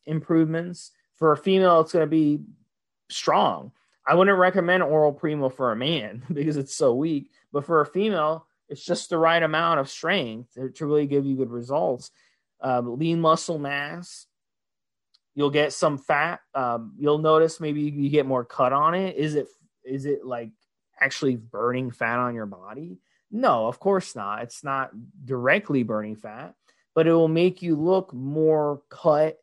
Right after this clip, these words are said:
and more lean because of what it kinda does in the body when it comes to giving you that sharper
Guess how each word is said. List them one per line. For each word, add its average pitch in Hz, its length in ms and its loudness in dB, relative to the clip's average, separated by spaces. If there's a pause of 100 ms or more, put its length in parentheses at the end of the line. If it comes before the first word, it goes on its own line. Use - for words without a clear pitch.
(360)
and 139 140 -2
more 147 260 2
lean 139 540 -4 (300)
because 147 420 4
of 143 360 6
what 135 500 0
it 143 180 -2 (720)
kinda 139 260 0
does 143 240 6
in 135 100 0
the 123 80 0
body 117 640 -2 (300)
when 131 180 -2
it 123 120 -4
comes 135 340 0
to 123 500 0 (180)
giving 131 280 -2
you 127 140 -4
that 117 280 -4
sharper 127 760 -4